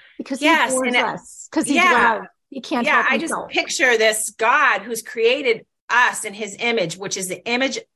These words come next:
Speaker 2: of love
Speaker 1: Mm-hmm.
Speaker 2: and beauty and adoration. And he, you know, when we have a baby, right, when, you know, women have babies and, and both female and male, obviously, they look at this thing they created, they co-created together.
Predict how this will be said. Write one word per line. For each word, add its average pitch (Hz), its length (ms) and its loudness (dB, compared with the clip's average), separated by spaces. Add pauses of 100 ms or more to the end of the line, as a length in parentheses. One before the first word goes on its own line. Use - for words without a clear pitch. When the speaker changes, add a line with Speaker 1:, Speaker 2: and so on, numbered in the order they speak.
(140)
Speaker 2:
of 170 160 0
love 175 640 0 (640)
Speaker 1:
Mm-hmm. 226 360 -8
Speaker 2:
and 208 180 -4
beauty 185 880 -2 (320)
and 208 240 -4
adoration. 220 800 0
And 160 140 -2
he, 220 640 -4 (240)
you 294 80 0
know, 214 260 2
when 226 180 0
we 262 140 -2
have 247 240 2
a 196 60 0
baby, 214 580 2
right, 160 240 0
when, 175 220 -10 (220)
you 196 100 -4
know, 170 120 0
women 220 300 2
have 208 300 -2
babies 202 520 0
and, 175 280 -6
and 175 100 -8
both 233 240 2 (260)
female 233 380 0
and 208 180 -2
male, 233 200 2
obviously, 180 640 -2 (180)
they 202 120 2
look 254 260 2
at 262 100 0
this 220 280 2
thing 247 260 0
they 202 100 2
created, 208 640 2
they 170 80 0
co-created 220 840 2
together. 156 560 -4